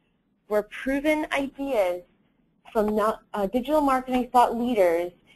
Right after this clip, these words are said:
can influence businesses around the globe. So basically, we reached out to industry leaders and invited them to share their practical knowledge and advice with Net Elixir University members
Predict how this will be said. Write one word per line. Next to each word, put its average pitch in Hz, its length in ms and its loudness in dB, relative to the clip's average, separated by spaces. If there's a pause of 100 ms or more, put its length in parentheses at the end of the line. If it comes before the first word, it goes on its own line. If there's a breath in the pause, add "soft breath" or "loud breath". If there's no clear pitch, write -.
(140 soft breath)
can 240 220 -2
influence 269 680 0
businesses 247 480 2 (120)
around 196 480 2
the 202 80 -2
globe. 180 440 -2 (1400 loud breath)
So 311 80 -2
basically, 285 840 -2 (260 soft breath)
we 233 220 0
reached 294 320 -2
out 285 200 8
to - 100 -6
industry 302 400 -4
leaders 202 440 -4 (420)
and 262 100 -6
invited 262 400 -2
them 294 160 -4
to 285 100 -14
share 254 320 -6
their 220 120 -4
practical 277 600 -8
knowledge 240 420 -2
and 294 120 -8
advice 226 400 -4 (220)
with 226 220 -2
Net 202 400 -6
Elixir 262 360 -10
University 214 680 -6
members 202 520 -4